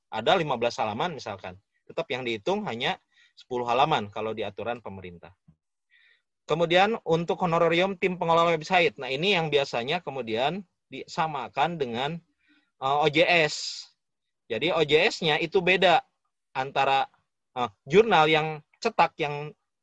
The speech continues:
delapan belas poin satu tadi dengan yang delapan belas poin tiga. Kenapa?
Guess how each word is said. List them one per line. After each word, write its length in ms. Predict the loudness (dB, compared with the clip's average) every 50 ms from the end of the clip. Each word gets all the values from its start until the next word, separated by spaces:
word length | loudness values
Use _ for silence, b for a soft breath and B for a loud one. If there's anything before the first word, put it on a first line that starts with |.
| _ _
delapan 320 | -4 -4 -2 -2 -4 -2 -2
belas 160 | -6 -4 -4
poin 160 | -6 -6 -2
satu 240 | -4 -4 -4 -4 -6
tadi 240 | -4 -4 -6 -6 -6
dengan 240 | -6 -4 -2 -2 -2 -2
yang 80 | -2 0
delapan 320 | -2 0 0 -2 -2 -2
belas 160 | -4 -4 -2
poin 160 | -2 -2 -2 -2 -6
tiga. 320 | -10 -2 0 0 0 0 _ _ _ _ _ _ _ _ _ _ _ _ _ _ _ _ _ _ _ _ _ _ _ _
Kenapa? 400 | _ 2 2 4 6 4 2 2